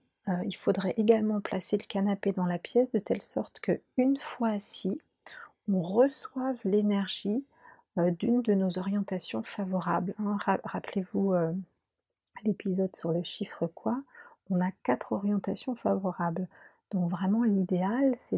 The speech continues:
de choisir son fauteuil ou sa place sur le canapé de telle sorte qu'on reçoive une des énergies favorables, surtout si, si on est fan de série et qu'on y passe quatre heures, euh, tous, tous les soirs, quoi. Euh,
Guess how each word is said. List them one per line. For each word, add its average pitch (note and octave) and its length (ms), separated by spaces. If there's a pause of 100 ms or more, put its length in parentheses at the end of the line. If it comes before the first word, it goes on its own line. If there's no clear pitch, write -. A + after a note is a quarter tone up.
de F3+ 180
choisir G3 600
son - 160
fauteuil G3+ 640
ou E3 40
sa - 240
place - 360
sur F3+ 140
le F3 60
canapé F#3+ 540
de A3+ 140
telle - 240
sorte - 300
qu'on G3 180
reçoive A3+ 600 (100)
une G3 120
des F3+ 220
énergies F3 340
favorables, F3+ 520
surtout - 280
si, F3+ 280 (400)
si - 140
on F#3 120
est F3+ 60
fan G3+ 320
de F#3 100
série F3+ 420
et A3 80
qu'on - 160
y E3+ 160
passe - 200
quatre - 320
heures, A3 180
euh, F#3 200
tous, F#3 400
tous - 120
les F#3+ 100
soirs, - 360
quoi. - 160 (1000)
Euh, A3+ 60